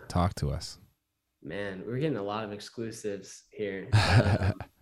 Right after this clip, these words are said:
Speaker 2: the current plan is to hang up the spikes after twenty twenty-four. Um, I think that we understand that there's a lot more to life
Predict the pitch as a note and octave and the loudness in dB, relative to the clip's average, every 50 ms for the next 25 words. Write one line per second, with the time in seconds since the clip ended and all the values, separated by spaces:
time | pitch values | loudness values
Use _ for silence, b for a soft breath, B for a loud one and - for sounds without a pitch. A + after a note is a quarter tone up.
0 | _ _ _ _ _ _ - B2 A#2+ B2 - - D#3+ D#3+ E3+ F3+ F3+ D#3+ - - | _ _ _ _ _ _ -4 -4 -4 -4 -4 -2 2 4 4 6 4 4 2 -2
1 | - - D3+ C#3 C#3+ C#3 C#3 C#3 C3+ C3+ C#3 C3+ C3 - - - _ _ - A#2+ | -6 -2 0 2 2 4 4 4 4 2 2 0 -2 -4 -8 -14 _ _ -6 -4
2 | B2 B2 B2+ B2+ B2 B2 B2 A#2+ - - - - - _ - - B2 A#2+ A#2+ A#2+ | -4 -2 -2 -2 -2 -2 -2 -4 -6 -8 -10 -14 -18 _ -8 -4 -2 0 0 0
3 | A#2+ A#2+ A#2+ G#2+ - - C3 B2+ B2+ B2+ B2 A#2+ A#2+ A#2+ A#2 - - - B2 A#2 | -2 -2 -4 -6 -6 -4 -2 -2 0 0 -2 -2 -4 -6 -8 -8 -6 -4 -2 -2
4 | A2+ A2 G#2+ G#2 - - - - A#2+ A#2 A2 - - - A2+ A2 A2 - - A2+ | -2 -2 -4 -6 -10 -10 -8 -6 -6 -6 -6 -6 -8 -8 -8 -8 -8 -10 -10 -8
5 | A2 A2 G#2 - - A2+ A2 G#2 - - G#2+ G2+ G#2+ A#2+ D#3+ F#3 - _ _ _ | -6 -6 -8 -8 -8 -8 -8 -8 -8 -8 -8 -6 -6 -6 -6 -8 -10 _ _ _
6 | _ _ _ _ _ _ _ - G2 G2+ G2+ G2 G2+ G2 G2 G2 F#2+ F#2 F#2+ - | _ _ _ _ _ _ _ -10 -8 -6 -6 -6 -6 -6 -6 -8 -10 -10 -12 -12
7 | _ - G2+ G2+ - - A2+ A2+ A2 G#2 - - A2 G#2 G2+ G2+ - - _ _ | _ -10 -10 -8 -6 -6 -6 -6 -8 -8 -8 -6 -4 -4 -4 -4 -6 -12 _ _
8 | _ _ _ - G#2 G#2 A2 A2 A2 G#2+ G#2 G#2 G#2 G#2 - - - G#2+ G2 G2+ | _ _ _ -16 -14 -12 -10 -8 -6 -6 -4 -6 -6 -8 -8 -8 -6 -6 -4 -4
9 | A#2 B2 A#2+ A#2+ A2+ G#2+ G2+ G#2 G2+ G#2 G#2 F#2+ G2 G2+ G#2 G#2+ G#2 G2+ G2+ G2 | -4 -4 -4 -4 -6 -8 -6 -6 -6 -6 -6 -4 -6 -6 -6 -6 -6 -6 -6 -6
10 | G#2 G#2+ | -6 -8